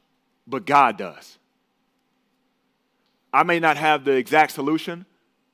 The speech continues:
but God does. I may not be able to pull you out of that trial today with counsel, but God can. And so if we understand that regardless of what you are going through,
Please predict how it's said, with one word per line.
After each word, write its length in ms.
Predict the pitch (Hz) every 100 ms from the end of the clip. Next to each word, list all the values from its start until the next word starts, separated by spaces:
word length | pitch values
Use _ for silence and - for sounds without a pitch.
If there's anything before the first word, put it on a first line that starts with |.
| _
but 200 | 110 139
God 360 | 147 143 127 101
does. 420 | 95 80 - _ _ _ _ _ _ _ _ _ _ _ _ _ _ _ _
I 120 | 123 165
may 160 | 165
not 200 | 165 151
be 60 | 151
able 140 | 151
to 40 | 139
pull 300 | - 165 160
you 140 | 156
out 120 | 147
of 60 | 147
that 120 | 143
trial 280 | 160 156 147
today 480 | 143 127 147 180 190 _ _ _
with 180 | 139 147
counsel, 500 | 180 175 - 196 202 _ _ _ _ _ _ _ _
but 180 | 147 113
God 320 | 151 147 -
can. 260 | 120 101 80 _ _ _ _ _ _ _ _ _ _ _ _ _ _ -
And 140 | 139
so 160 | 156 151
if 80 |
we 140 | 147 151
understand 640 | 190 180 - 180 170 160 _ _ _ _ _ _ _
that 280 | 147 143 127 139
regardless 460 | 131 151 170 151
of 100 | 147
what 180 | 151 147
you 140 | 147
are 60 | 139
going 320 | 139 156 139
through, 280 | 117 107